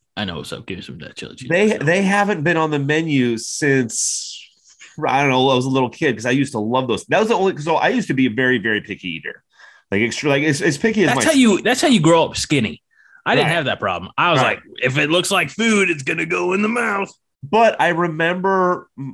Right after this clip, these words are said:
Speaker 2: uh, my aunt taking me to Taco Bell when I'm little. And I'm like, "Okay, I don't like lettuce. I don't like tomatoes,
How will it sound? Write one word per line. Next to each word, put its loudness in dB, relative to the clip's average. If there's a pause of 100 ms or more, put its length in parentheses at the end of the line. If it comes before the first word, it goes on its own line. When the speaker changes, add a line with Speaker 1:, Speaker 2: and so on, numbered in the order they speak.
Speaker 2:
uh, 2
my -2
aunt -2
taking -2
me 2
to 0
Taco 0
Bell -2
when -8
I'm -6
little. -4 (220)
And -2 (100)
I'm 0
like, 0
"Okay, 0
I 2
don't 0
like 0
lettuce. 0
I -4
don't -4
like -6
tomatoes, 0